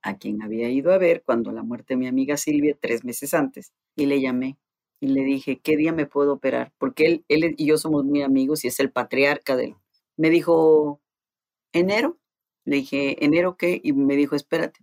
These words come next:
veintisiete". Y me operé el veintisiete de enero del dos mil catorce.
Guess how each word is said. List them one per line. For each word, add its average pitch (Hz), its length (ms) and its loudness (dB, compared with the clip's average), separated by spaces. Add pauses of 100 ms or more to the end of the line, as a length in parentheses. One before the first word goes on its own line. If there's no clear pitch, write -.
veintisiete". 156 720 -2 (200)
Y 151 120 0
me 139 100 2
operé 131 220 -6
el 131 60 -6
veintisiete - 540 -6
de - 60 -12
enero - 260 -20 (480)
del 139 160 0
dos 135 160 0
mil 135 140 0
catorce. - 440 -8